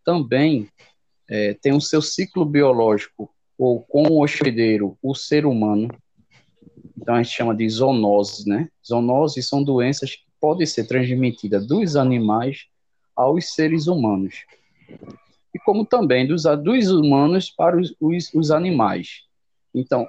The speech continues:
o veterinário, como já diz o nome, o médico veterinário, ele tem o papel de vetar. Ele, ele veta essa transmissão, ele trata e faz a profilaxia, a prevenção. Então, assim, é uma importância muito grande,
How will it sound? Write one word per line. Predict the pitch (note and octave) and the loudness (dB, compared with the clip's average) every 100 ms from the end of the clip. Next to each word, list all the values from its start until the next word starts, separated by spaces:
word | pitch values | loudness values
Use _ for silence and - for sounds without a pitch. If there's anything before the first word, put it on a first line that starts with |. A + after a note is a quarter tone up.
| - | -4
o | G#3+ | 0
veterinário, | G3+ G3 F3+ C#3+ A#2+ B2 C#3+ | 0 2 2 2 4 2 0
como | C3+ C3 | -4 0
já | B2+ | 0
diz | B2+ B2 | 0 -2
o | B2 | -2
nome, | G#2+ A2+ A2+ | 0 0 0
o | G#2+ | 0
médico | A#2+ C3+ - A#2+ | 0 0 -2 -4
veterinário, | A#2 - A2 G2+ G#2 A#2+ | -4 0 0 2 2 0
ele | B2 | -2
tem | - | -4
o | C3+ | -2
papel | - B2+ B2+ A#2+ | -2 0 0 0
de | B2+ C3 | 0 -4
vetar. | A2+ C3+ D#3 - - G2 F#2+ - _ _ _ _ | -2 -2 -2 -6 -2 -2 -2 -6 _ _ _ _
Ele, | G#2+ A2 G#2+ F#2+ | -6 -2 -2 -2
ele | A#2 E3 | -4 -2
veta | B2 A2+ A2+ A#2 - F3 - _ _ - _ G#2 | -4 0 2 2 -2 -4 -4 _ _ -20 _ -6
essa | G#2+ B2 | -2 -4
transmissão, | - A#2+ B2 D3 D#3+ - A2+ G#2+ G#2+ | -4 -6 -2 -2 -2 -6 -6 -4 -4
ele | B2 A#2+ _ | -4 -8 _
trata | - G#2 A2+ - F3 G#3 _ - - - - | 0 2 2 2 -2 -2 _ -20 -20 -20 -4
e | C3 E3 _ _ _ - | -2 -2 _ _ _ -2
faz | A#2+ C3+ | 0 0
a | |
profilaxia, | C3 C#3 C#3+ D#3+ D#3 D#3 - - G#2+ G2 D#2+ - | -2 -2 -2 0 -2 -2 -16 -8 -2 -2 -4 -8
a | G#2 | -8
prevenção. | - B2+ D3+ F#3 F3+ - G#2 G2 G2 _ _ _ _ _ | -2 0 2 0 -2 -4 -6 -6 -10 _ _ _ _ _
Então, | A#2 A#2+ C3 E3+ | -8 -4 0 0
assim, | - - - | -2 -10 -4
é | B2 | 0
uma | D#3+ | 2
importância | F#3 - E3+ - A#2+ A#2 - B2+ | 0 -2 -2 -2 -2 -2 -2 -4
muito | B2 C3+ A3+ A#3 | -2 0 0 -2
grande, | F#3 A#2+ G#2+ G2+ D3 | -2 2 2 0 -4